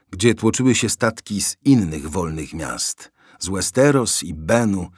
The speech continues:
oraz legendarnych dalekich krain wschodu. Oprócz dwóch wielkich portów w mieście pełno też było maleńkich przystani,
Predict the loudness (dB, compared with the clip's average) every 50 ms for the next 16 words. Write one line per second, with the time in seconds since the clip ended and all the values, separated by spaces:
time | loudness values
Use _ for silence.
0 | _ -20 -8 -4 -2 0 0 2 2 2 4 4 6 6 6 8 6 6 6 4
1 | 2 0 0 0 -2 -6 -6 -4 -2 0 0 -2 -2 -4 -8 -10 -10 -8 -6 -4
2 | -2 -2 -2 -2 -2 -4 -4 -4 -4 -4 -4 -4 -6 -6 -8 -12 -16 -18 -20 -20
3 | _ _ _ _ _ _ _ _ _ _ _ _ _ _ _ _ 0 2 4 6
4 | 4 4 4 2 -4 -6 -8 -8 -2 2 4 4 4 2 0 2 2 2 2 2
5 | -2 -6 -10 -8 -4 0 0 0 0 0 0 0 0 -2 -4 -12 _ _ _ _
6 | _ -10 -4 -2 -2 0 0 -2 -2 -2 -4 -2 -2 -4 -4 -2 0 0 0 2
7 | 0 0 0 2 4 6 6 6 6 4 2 2 0 0 -2 -4 -6 -8 -8 -6
8 | -4 -4 -4 -2 -2 -2 -2 -2 -4 -8 -12 -18 -20 -20